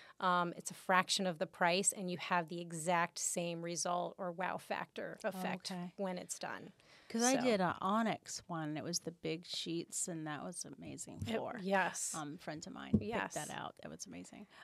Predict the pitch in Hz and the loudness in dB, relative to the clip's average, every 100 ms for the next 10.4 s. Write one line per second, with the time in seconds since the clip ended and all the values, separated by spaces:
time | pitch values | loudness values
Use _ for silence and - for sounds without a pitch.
0 | - 196 185 160 151 - 254 - 277 302 | -2 2 2 0 -2 0 0 2 4 4
1 | - 269 240 233 233 226 202 160 196 302 | 4 4 6 8 8 8 8 6 10 12
2 | 262 302 285 - _ - 226 240 254 254 | 12 12 10 8 _ 4 10 12 12 8
3 | 190 - - - - 240 170 165 - 226 | 2 -8 -18 -20 -2 4 6 6 4 2
4 | 285 277 247 247 220 190 185 170 - 160 | 4 4 4 4 4 2 2 -2 -2 -2
5 | 165 - 214 220 190 175 - - 190 180 | -2 0 0 0 0 0 -2 -2 0 -2
6 | - 180 151 131 147 202 202 220 196 196 | -4 -4 0 2 4 2 2 2 2 -4
7 | 214 262 277 247 - 277 262 202 185 - | 4 6 6 2 0 4 6 4 2 -6
8 | - 226 214 202 247 254 254 - 214 - | 0 2 2 4 8 10 10 6 0 2
9 | 214 247 233 117 - - _ - 170 160 | 4 6 6 6 2 -4 _ 4 8 8
10 | - 113 78 - | 6 -4 -6 -8